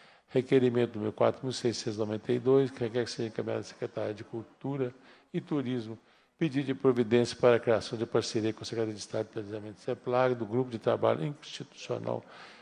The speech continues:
com o objetivo de elaborar a proposta de implementação do projeto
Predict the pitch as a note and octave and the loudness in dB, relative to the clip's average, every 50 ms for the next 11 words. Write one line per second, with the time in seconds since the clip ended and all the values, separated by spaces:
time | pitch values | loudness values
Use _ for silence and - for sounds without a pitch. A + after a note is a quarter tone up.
0 | - _ - - A#2 A2+ A2+ A#2 G#2+ - - B2 A#2 A2+ A2 A#2 A2+ A#2 A2+ G#2+ | -20 _ -4 -2 0 2 2 2 0 0 -4 -8 -6 -2 2 4 6 6 6 4
1 | G#2+ A2 A2 A2+ A2+ G#2+ - - A2+ G2 - - A#2 A#2 A2+ G2+ - - G#2+ A2 | 4 4 4 4 2 2 0 -2 -6 -6 -2 0 2 2 2 0 -4 -10 -10 -6
2 | G#2 - G#2 F2+ - - A#2 A2 A2 G#2+ A2 A2+ G#2+ G2+ F#2 F2+ F2+ A#2+ B2 B2 | -4 -4 -4 -2 -2 -2 -2 -2 -2 -4 -2 -2 -2 -2 -2 -2 0 0 0 0
3 | A#2 A#2+ - - - C3 B2+ A#2+ | 0 -4 -8 -14 -12 -12 -12 -12